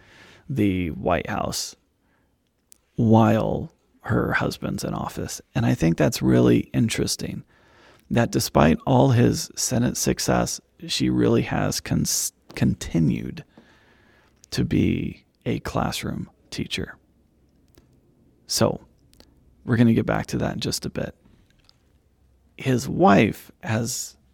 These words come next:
a significant amount of experience in the classroom and continues to this day.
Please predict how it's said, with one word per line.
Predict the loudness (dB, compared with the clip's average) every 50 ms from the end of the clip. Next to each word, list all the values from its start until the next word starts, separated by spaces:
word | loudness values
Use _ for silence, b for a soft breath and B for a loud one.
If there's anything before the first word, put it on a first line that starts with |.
| _ -6
a | -6
significant | -4 -4 -4 -4 0 2 4 4 4 2 0 -2 -6 -4 -4 -4 -4 -4 -6 -10 _ -6
amount | -2 -2 0 0 0 0
of | -2 -2 -4
experience | -6 -6 -6 -8 -6 -4 -2 -2 -2 -4 -4 -6 -8 -12 -12 -12
in | -12 -10 -10
the | -10
classroom | -10 -6 -6 -6 -6 -6 -10 -10 -10 -12 -12 -14 b b b b b b b b
and | -4 -4 -4 -2
continues | -2 -2 0 0 2 4 4 4 4 2 0 -2
to | -2 -2 -2
this | -2 -2 -4 -4 -6
day. | -6 -6 -8 -8 -10